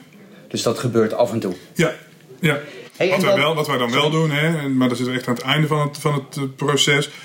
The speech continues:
Speaker 2: het moment dat er een contract tot stand komt, dan informeren wij wel bij de relatie: "Wat kunnen wij nu doen om ervoor te zorgen dat dat contract zo snel mogelijk bij diegene op zijn bureau ligt?"
Speaker 1: Mhm.
Speaker 2: Hè, kunnen wij alvast wat gegevens voor je verzamelen of kunnen we vast documenten voor je verzamelen of, eh,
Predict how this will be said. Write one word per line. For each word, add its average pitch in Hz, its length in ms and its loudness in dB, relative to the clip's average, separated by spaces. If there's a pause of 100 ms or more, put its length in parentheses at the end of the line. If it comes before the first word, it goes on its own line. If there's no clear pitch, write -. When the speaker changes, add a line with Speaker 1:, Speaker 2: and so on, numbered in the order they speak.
(180)
Speaker 2:
het - 0 -
moment 123 280 2
dat 139 160 0
er 139 200 0
een 131 320 2
contract - 380 2
tot 127 100 -2
stand 143 280 0
komt, 143 260 2 (280)
dan 123 200 2
informeren 131 480 2
wij 117 120 2
wel 131 160 2
bij 135 140 2
de 123 60 0
relatie: 123 480 0
"Wat 135 180 2
kunnen 123 240 0
wij 135 200 2
nu 160 180 4
doen 156 420 2
om 127 300 2 (560)
ervoor 135 200 2
te 127 60 -2
zorgen 139 200 2
dat 131 100 2
dat 123 140 -2
contract 127 300 0
zo 127 80 -4
snel 139 260 0
mogelijk 127 420 0
bij 120 140 2
diegene 117 560 2
op 120 120 -10
zijn 131 140 2
bureau 135 320 2
ligt?" 98 280 -10
Speaker 1:
Mhm. 110 120 2 (340)
Speaker 2:
Hè, 160 280 2
kunnen 107 220 -2
wij 104 100 -2
alvast 120 200 0
wat 147 120 -2
gegevens 147 460 0
voor 143 180 0
je 135 60 6
verzamelen 127 480 4
of 120 100 -6
kunnen 131 180 4
we 120 60 0
vast 135 200 -2
documenten 143 600 2
voor 139 160 2
je 135 80 10
verzamelen 127 600 2
of, 123 280 -4
eh, 127 60 -2